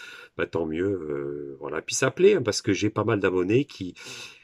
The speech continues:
qui aiment quand même ces, ces vidéos audio, puis d'autres qui, euh, bah, qui,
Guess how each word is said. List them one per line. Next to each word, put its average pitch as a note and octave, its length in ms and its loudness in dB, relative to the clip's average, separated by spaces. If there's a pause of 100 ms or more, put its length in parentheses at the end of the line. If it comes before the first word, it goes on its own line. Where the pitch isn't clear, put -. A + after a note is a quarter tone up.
(220)
qui G2+ 280 0
aiment A2 220 4
quand G#2 180 -2
même G#2 200 2
ces, F#2 420 0
ces F#2 200 -2
vidéos G2+ 360 2
audio, F#2+ 360 4
puis G2+ 140 -10
d'autres G2+ 540 0
qui, F#2+ 460 -4
euh, D#2+ 840 -4
bah, D#2+ 320 -10 (120)
qui, - 220 -20